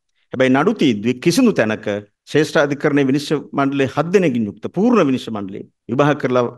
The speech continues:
නඩු වාර්තාවේ රවි සෙනරත්න මහත්මයා කිසිදු චෝදනාවකට වරදකරුවෙක් වුණේ නැහැ. ඉතින් එහෙම තියෙද්දි තමයි මේ හදිසියේ විශ්‍රාමික පොලිස් සාමූහිකයේ කටයුතු ආරම්භ කරපු ගමන් සාගල රත්නායක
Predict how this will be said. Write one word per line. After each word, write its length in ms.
නඩු 200
වාර්තාවේ 640
රවි 300
සෙනරත්න 440
මහත්මයා 480
කිසිදු 460
චෝදනාවකට 800
වරදකරුවෙක් 640
වුණේ 240
නැහැ. 280
ඉතින් 60
එහෙම 240
තියෙද්දි 400
තමයි 420
මේ 280
හදිසියේ 560
විශ්‍රාමික 540
පොලිස් 260
සාමූහිකයේ 600
කටයුතු 340
ආරම්භ 300
කරපු 260
ගමන් 300
සාගල 300
රත්නායක 480